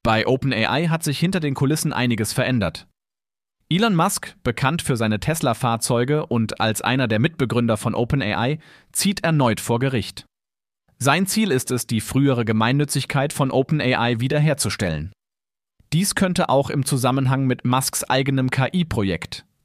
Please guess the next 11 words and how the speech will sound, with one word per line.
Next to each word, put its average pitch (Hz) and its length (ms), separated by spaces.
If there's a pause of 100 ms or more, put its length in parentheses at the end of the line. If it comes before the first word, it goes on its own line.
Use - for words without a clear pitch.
(240)
X - 340
A 117 300
I 98 80
stehen. 85 440 (840)
Seit 139 320
Open 175 260
A 135 320
I 156 80
im 147 140
Oktober 143 520
zweitausendvierundzwanzig 131 1500